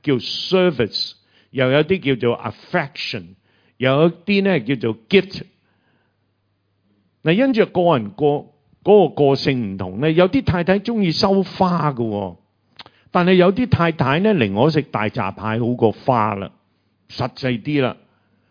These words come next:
有啲人呢，大閘蟹花都唔要，你同我洗碗，哇，佢開心到不得了啊，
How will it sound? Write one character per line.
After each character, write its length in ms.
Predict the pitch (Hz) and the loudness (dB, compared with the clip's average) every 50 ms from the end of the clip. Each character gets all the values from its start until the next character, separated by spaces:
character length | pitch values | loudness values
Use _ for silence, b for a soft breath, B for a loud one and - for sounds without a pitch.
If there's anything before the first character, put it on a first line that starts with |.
| _ _ _ _ _ _ | _ _ _ _ _ _
有 160 | - 160 175 | 0 2 2
啲 160 | 175 254 269 | 2 2 2
人 140 | 269 233 202 | 2 2 2
呢， 200 | 220 240 226 170 B B B B - | 2 2 0 0 B B B B -2
大 160 | 180 175 170 | 0 0 0
閘 500 | 170 185 185 170 - - 156 170 190 214 | 2 2 0 0 0 0 2 2 2 0
蟹 60 | - - - | 0 -2 0
花 240 | 240 233 226 233 | 0 2 2 4
都 140 | 214 247 240 | 4 4 4
唔 160 | 202 139 120 120 | 4 2 2 4
要， 260 | 135 151 143 117 - - - | 4 6 6 4 2 -2 -2
你 160 | 123 143 156 | -2 -2 0
同 200 | 156 131 107 104 | 0 -2 -2 0
我 120 | 113 131 | 0 0
洗 220 | - 101 110 131 143 | 0 0 0 0 0
碗， 420 | 143 123 107 110 123 139 156 - - _ _ _ _ - | 0 2 2 2 2 2 -2 -6 -16 _ _ _ _ -12
哇， 400 | - 107 123 107 101 104 107 104 | -10 -10 -8 -8 -8 -8 -8 -2
佢 160 | - 117 113 | 0 0 2
開 160 | - 117 127 | 2 0 -2
心 220 | 120 - 123 117 104 | -2 -2 -4 -4 -4
到 100 | 101 92 | -4 -4
不 120 | - 127 | -4 -4
得 160 | - - 117 | -2 0 -2
了 260 | 113 104 95 92 92 98 104 98 | -2 -2 -2 -4 -2 -2 -2 -2
啊， 80 | 87 | -4